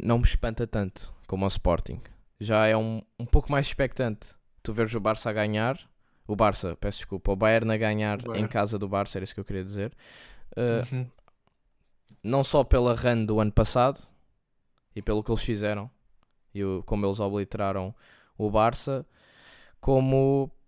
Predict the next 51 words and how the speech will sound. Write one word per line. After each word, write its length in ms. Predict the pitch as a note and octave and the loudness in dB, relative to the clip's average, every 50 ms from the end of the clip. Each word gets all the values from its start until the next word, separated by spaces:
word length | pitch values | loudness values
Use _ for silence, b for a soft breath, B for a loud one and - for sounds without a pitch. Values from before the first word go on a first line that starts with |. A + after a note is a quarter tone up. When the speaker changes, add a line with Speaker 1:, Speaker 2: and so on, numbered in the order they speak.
| _ _ - - | _ _ -14 -6
Speaker 1:
nós 200 | - A#2+ A#2+ - | -4 -2 -2 0
sabemos 360 | - B2+ B2+ B2+ B2+ B2 B2 | 0 0 2 2 0 0 0
o 220 | C3 C3 B2+ B2 B2 | 0 0 0 -2 0
power 340 | B2 - B2+ B2 B2+ B2+ B2 | 2 4 6 8 8 6 4
do 220 | B2 C3 C3 B2+ B2 | 4 2 0 2 2
Bayern 460 | A#2+ C3 B2+ B2+ C3+ C#3+ D3 D3 D3 | 2 4 4 4 4 2 2 0 0
e 40 | D3 | -2
sabemos 340 | - - D#3 D3 D3 C#3+ - | 0 0 2 2 4 2 2
que 100 | - - | 2 0
agora 280 | C#3 B2+ C3+ C3+ C3 C3 | 2 4 4 4 6 6
a 40 | |
era 200 | C3+ C3+ C3 C3 | 4 4 2 2
do 100 | C3+ C3+ | 0 -2
Barça 360 | B2+ C3 C3+ C3 A#2+ - - B2 | 2 4 4 4 2 0 -4 -6
sem 220 | - - C3 B2+ | -4 -2 -2 0
Messi 500 | B2+ B2 B2+ B2 B2+ - - - C3+ - - _ _ _ | 0 0 0 -2 -2 -4 -8 -10 -12 -14 -16 _ _ _
ainda 180 | - A#2+ A#2+ B2 | -12 -10 -10 -8
tá 220 | B2 - B2+ A#2+ | -4 -2 -2 -2
pior, 400 | A#2 - - B2 A#2+ B2 C3+ - - _ _ _ - _ - | -2 -2 -4 -2 -2 -2 -4 -6 -10 _ _ _ -20 _ -10
não 140 | G#2 G#2 G2+ | -8 -6 -6
é? 140 | G#2 A#2 C3 C#3 | -6 -6 -8 -10
Apesar 280 | - - - A2+ G#2+ | -12 -8 -6 -4 -4
de 60 | G#2+ | -4
eles 120 | A2 G#2+ - | -4 -6 -6
estarem 400 | - - A#2 G#2+ G#2+ G#2 G#2 G#2+ | -6 -4 -4 -2 -2 -2 -4 -4
a 20 | |
recompor 640 | G#2 - - - A#2 A2+ A2 - A#2 A2+ A#2+ A#2+ C3 - - b b b b b b b b b b b b - | -6 -8 -8 -8 -8 -4 -2 0 0 0 0 -2 -4 -8 -18 b b b b b b b b b b b b -12
e 500 | - G2 G2 F#2+ F#2+ F#2 F2+ F2 F2 - _ - - - - | -10 -8 -8 -8 -8 -10 -10 -12 -14 -16 _ -20 -20 -10 -2
não 140 | - A2+ C#3 | 2 4 6
me 60 | D3 | 6
choca 320 | - - D#3 C#3 - C3+ A#2 | 6 6 4 4 2 2 -2
tanto, 240 | - A#2+ A2+ G#2 - | -2 -2 -4 -2 -2
não 80 | C#3+ | -2
me 60 | C#3+ | 0
choca 240 | - - D#3+ - - | 0 0 0 0 0
tanto 200 | D3 - D3+ C#3 | -2 -2 -2 -2
como 160 | - D3+ C#3 | -2 0 0
ao 40 | C3 | 0
Sporting. 480 | B2+ - - - G2+ F#2+ - - F#2 G2+ | 0 -2 -2 -4 -4 -4 -4 -6 -10 -8
O 180 | G#2+ A2 A2 | -8 -8 -8
resultado 360 | A#2 A#2+ C3 C#3 C3 D#3+ C#3+ C#3 | -6 -6 -4 -2 0 0 0 0
do 40 | |
Sporting 400 | C#3 - - - C#3+ C3+ C3+ C#3 | 0 -2 -2 -2 -2 -2 -2 -4
Speaker 2:
Uhum. 0 | |
Speaker 1:
chocou-me 320 | C3+ C3+ C3+ C3+ C#3 C3 C3 | -4 -2 -2 0 0 0 0
muito 260 | C3 C3+ C3+ - - | -2 -4 -4 -4 -4
mais 200 | B2+ B2+ C3 C3 | -2 -2 -2 -2
do 100 | B2+ B2+ | -4 -6
que 100 | A#2+ - | -6 -6
este 140 | B2 - - | -8 -8 -8
resultado. 500 | - B2 A2+ A2+ G2+ - G#2 F#2 F2+ - | -10 -8 -8 -8 -8 -6 -6 -8 -8 -8